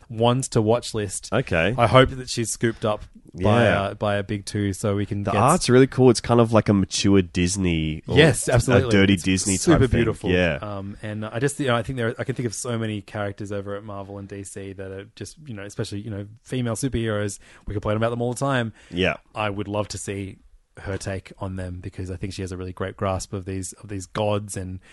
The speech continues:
Speaker 2: Yeah.
Speaker 1: mortals in this book, and that would go very well over at superhero stuff. Speaking of gods, Alexi,
Speaker 2: <gasps>
Speaker 1: American Gods.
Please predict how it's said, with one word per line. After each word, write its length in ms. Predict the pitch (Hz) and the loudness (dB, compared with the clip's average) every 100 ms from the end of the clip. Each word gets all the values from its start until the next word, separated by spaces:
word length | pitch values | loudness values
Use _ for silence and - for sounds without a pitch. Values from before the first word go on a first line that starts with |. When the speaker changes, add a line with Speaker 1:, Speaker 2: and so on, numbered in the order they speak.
| - | -4
Speaker 2:
Yeah. 220 | 90 90 | 2 2
Speaker 1:
mortals 340 | 80 117 104 98 | 2 0 -4 -4
in 80 | |
this 160 | 98 92 | -6 -6
book, 260 | 101 95 - | -6 -6 -8
and 260 | 92 101 - - | -12 -12 -16 -8
that 100 | 101 | -8
would 140 | 104 120 - | -8 -16 -8
go 200 | 117 101 | -4 -2
very 200 | 101 95 | -2 -4
well 180 | 92 92 | -4 -4
over 180 | 92 95 | -6 -8
at 60 | 95 | -8
superhero 420 | 101 95 95 92 | -10 -10 -12 -14
stuff. 320 | - 92 - _ _ _ _ _ _ - - | -14 -18 -20 _ _ _ _ _ _ -20 -10
Speaking 360 | - 165 151 | 2 4 4
of 140 | 117 101 | 0 0
gods, 300 | 190 208 123 | 0 2 0
Alexi, 600 | 110 104 - 180 202 147 - - | -4 -6 2 6 6 2 -14 -20
Speaker 2:
<gasps> 180 | - | -6
Speaker 1:
American 440 | 120 151 185 165 127 | 2 6 6 4 2
Gods. 520 | 120 107 98 - | 2 2 0 -8